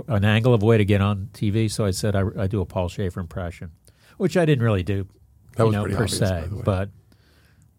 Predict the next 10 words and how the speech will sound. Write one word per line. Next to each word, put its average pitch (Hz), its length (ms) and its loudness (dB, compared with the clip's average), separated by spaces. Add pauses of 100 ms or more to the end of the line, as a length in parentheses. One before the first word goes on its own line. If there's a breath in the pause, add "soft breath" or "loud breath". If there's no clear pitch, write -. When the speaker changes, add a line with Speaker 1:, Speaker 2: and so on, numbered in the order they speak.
(840)
Speaker 1:
so 139 160 0
I - 40 4
wrote 139 180 6
him 131 100 0
a - 40 2
letter 147 220 4
and 123 100 0
I 110 80 0
said, 107 300 2
"Hey, 117 320 2